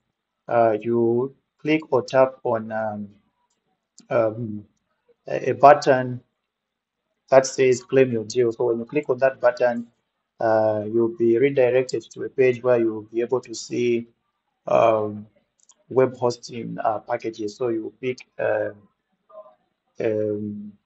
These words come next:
so I'm not sharing the screen right now for Hostina. So the screen that you should be able to see is, uh, this YouTube, uh, the YouTube, um,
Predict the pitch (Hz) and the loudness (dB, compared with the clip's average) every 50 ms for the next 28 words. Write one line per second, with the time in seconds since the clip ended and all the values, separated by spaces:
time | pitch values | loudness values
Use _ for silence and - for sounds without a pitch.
0 | _ _ - - - 143 131 139 160 175 175 - - 175 175 160 147 139 135 127 | _ _ -12 0 2 2 2 4 2 -2 -2 0 2 4 4 4 2 0 -4 -4
1 | 127 - - _ - 160 170 170 160 151 156 156 156 151 147 147 147 - - 127 | -4 -6 -6 _ -4 0 0 0 2 0 -2 -2 0 2 4 4 4 4 0 -4
2 | 120 120 120 _ - 151 151 147 143 143 151 147 _ _ _ _ _ _ _ _ | -4 -4 -8 _ -8 -8 -4 -2 -2 -2 -2 -4 _ _ _ _ _ _ _ _
3 | - 143 139 127 127 123 - - - 160 165 165 156 156 156 151 - 156 156 - | 0 0 2 2 2 -2 -4 -4 -4 -2 -2 2 4 4 4 4 0 -10 -10 -10
4 | - 139 135 120 127 135 139 139 143 139 135 123 117 - - 139 135 - 135 117 | -12 -18 -6 2 4 4 6 6 4 2 0 -6 -8 -6 -4 -4 -4 -4 -2 -4
5 | 113 113 107 110 - _ _ _ - - 117 113 113 110 107 104 107 _ _ - | -4 -4 -6 -10 -16 _ _ _ -10 -6 -2 -2 -2 -2 -4 -6 -10 _ _ -20
6 | _ - 139 139 139 - - - 131 120 - - 110 107 - _ _ _ _ _ | _ -8 -8 -8 -8 -8 -8 -8 -8 -8 -6 -8 -10 -10 -10 _ _ _ _ _
7 | _ _ _ _ _ _ _ _ _ _ _ _ _ _ _ _ - _ _ _ | _ _ _ _ _ _ _ _ _ _ _ _ _ _ _ _ -20 _ _ _
8 | - 127 120 113 110 104 110 113 127 135 131 - 131 120 113 117 - 120 120 117 | -8 -4 -2 -2 -2 0 -2 -2 -2 -2 -4 -6 -10 -10 -10 -10 -4 0 2 4
9 | 113 113 113 110 110 110 110 110 - - 107 | 4 4 2 2 0 -2 -4 -6 -8 -14 -20